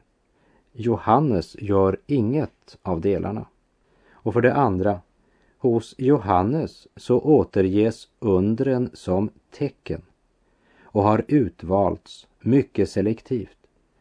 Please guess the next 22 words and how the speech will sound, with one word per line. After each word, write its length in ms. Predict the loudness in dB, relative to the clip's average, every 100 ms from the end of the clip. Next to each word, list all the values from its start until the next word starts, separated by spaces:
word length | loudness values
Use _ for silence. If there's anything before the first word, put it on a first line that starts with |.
| _ _ _
för 140 | 2
att 200 | 2 2 0
understryka 1080 | 2 2 2 0 0 0 2 2 0 0
vissa 340 | 0 0 -2 -4
stora 580 | 0 0 0 0 -2
och 240 | -2 -2 0
viktiga 460 | 0 -2 -4 -4
sanningar. 600 | -4 -6 -6 -6 -8 -12 -18 _ _ _ _ _ _
Till 180 | 2 2
exempel 640 | 2 0 0 0 -2 -2 -6
undervisningen 1300 | -2 0 0 0 0 0 -2 -2 -4 -2 0 -2 -6 -12
om 240 | -4 -4 -2
livets 560 | -2 -2 -2 -6 -6
bröd 480 | -6 -2 -2 -4 -10 _ _ _ _ _ _
följer 640 | _ 4 4 6 4 2 0
efter 260 | -4 -2 0
mättandet 920 | 0 -4 _ -6 -4 -4 -6 _ _ _
av 160 | -2 0
de 100 | 0
femtusen. 800 | -2 -4 -6 -6 -8 -8 -14 -16 _ _ _ _ _ _ _ _ _ _ _ _ _ 2
Det 140 | 4
är 300 | 6 6